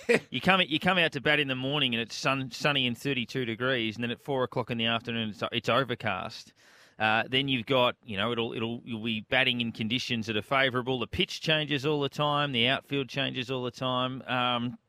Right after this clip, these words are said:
Speaker 1: I think cricket does a lot of damage to itself by simply refusing to embrace logic. I mean, it's similar to the Melbourne Cup's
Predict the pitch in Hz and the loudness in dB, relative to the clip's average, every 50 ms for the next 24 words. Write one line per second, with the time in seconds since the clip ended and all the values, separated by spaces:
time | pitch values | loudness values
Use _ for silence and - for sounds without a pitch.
0 | _ _ _ _ _ _ - 127 139 156 123 - - 156 147 - 139 123 - - | _ _ _ _ _ _ -6 -4 -2 -2 -2 -2 -2 0 0 2 0 0 -2 -4
1 | - - - - - - - _ _ _ _ - - _ - 131 123 123 123 123 | -12 -20 -20 -20 -20 -20 -20 _ _ _ _ -20 -8 _ 4 6 6 6 6 4
2 | 117 107 - - - - - - 110 - 127 123 113 131 131 131 110 - 113 117 | 4 0 -2 -6 -8 -10 -12 -12 -6 -2 0 2 4 4 2 2 0 2 2 2
3 | 127 131 123 113 95 - - - 117 107 - - - - - 123 120 107 98 - | 4 2 2 -2 -4 -6 -6 -6 -4 -4 -6 -6 -6 -2 0 0 0 0 -2 -4
4 | - 110 107 101 - - 131 123 113 - 117 113 104 98 98 - _ _ _ - | -4 -4 -4 -2 -2 -2 -4 -4 -4 -2 -2 -2 -2 -2 -6 -10 _ _ _ -12
5 | 92 - - - 110 117 120 113 95 104 101 98 92 - - 101 98 98 98 - | -12 -12 -8 -4 -2 -2 -2 -2 -2 -2 -4 -4 -4 -6 -4 -4 -4 -4 -6 -8
6 | - 104 98 90 101 104 101 104 98 - - - - - - - - 104 117 123 | -8 -8 -8 -4 -2 -2 -2 -2 -2 -4 -8 -10 -12 -14 -16 -6 -2 0 0 0
7 | 107 98 95 85 - 101 98 101 104 - 113 110 - - 165 180 190 170 127 107 | 0 -4 -8 -6 -6 -4 -2 -2 -2 -4 -4 -8 -6 -4 -2 0 0 0 0 0
8 | 101 101 101 110 107 98 98 95 92 - - 104 101 - - - - | 0 -2 0 0 0 0 -2 -6 -6 -4 -4 -4 -4 -6 -10 -16 -18